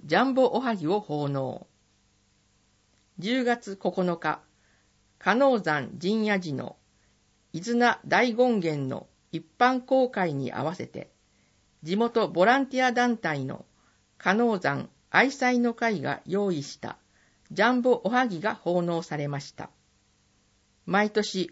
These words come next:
行われる一般公開、日本一大きなおはぎの奉納は、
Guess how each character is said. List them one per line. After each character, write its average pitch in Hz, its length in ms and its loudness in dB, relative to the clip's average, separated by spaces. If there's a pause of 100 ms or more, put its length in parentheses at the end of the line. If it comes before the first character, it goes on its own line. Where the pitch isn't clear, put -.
行 202 240 0
わ 190 240 2
れ 180 100 2
る 165 240 -4 (200)
一 151 120 -8 (140)
般 226 220 0
公 202 260 -2
開、 95 260 -8 (1000)
日 175 160 0
本 269 220 4
一 165 420 -6
大 247 200 6
き 180 120 -8
な 151 220 -2
お - 60 -2
は 220 160 0
ぎ 175 100 -6
の 139 120 -4
奉 156 260 -2
納 147 280 -2
は、 - 180 -8